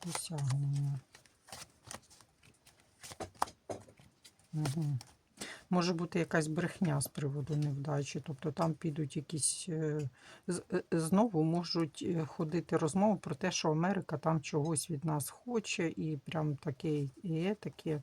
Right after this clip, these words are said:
Тобто ці невдачі не стосуються. Ну, ну, все ж таки люди будуть думати про якісь обмеження і будуть через це страждати.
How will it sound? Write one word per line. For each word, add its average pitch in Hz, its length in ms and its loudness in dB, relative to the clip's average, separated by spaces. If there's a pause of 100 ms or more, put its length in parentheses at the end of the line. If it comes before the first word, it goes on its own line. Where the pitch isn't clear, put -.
(560)
Тобто 151 680 -4
ці - 200 -4
невдачі 160 580 0
не 151 140 0
стосуються. 151 1040 -4 (1900)
Ну, 175 180 0 (100)
ну, 208 220 2
все - 240 -10
ж - 140 -8
таки 185 220 -2
люди 180 260 0
будуть 165 300 0
думати 156 360 4
про 160 140 2
якісь - 300 -2
обмеження 175 580 2
і 147 40 2
будуть 147 340 -4
через 143 300 0
це - 180 -2
страждати. 143 840 -4